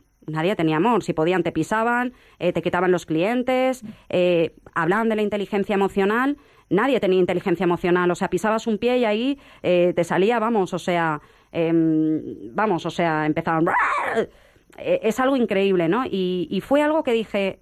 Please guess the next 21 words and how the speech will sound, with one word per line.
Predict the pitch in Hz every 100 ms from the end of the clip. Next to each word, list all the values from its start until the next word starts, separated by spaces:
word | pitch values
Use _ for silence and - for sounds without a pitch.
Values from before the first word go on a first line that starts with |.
| _ _
"Aquí | 185 220
hay | 226 214
algo | 202 202
que | 196
no | 170
me | 165
cuadra, | 143 156 151 143
¿no? | 175
Esto, | 196 - 202 190 -
esto | 190 240
no | 233 240
es |
lo | 220 190
que | 165
busco". | 208 - 139 139 - - -
Cuando | - 170 170
se | 165
habla | 175 202
de | 233
la | 233
felicidad, | 226 214 214 214 233 277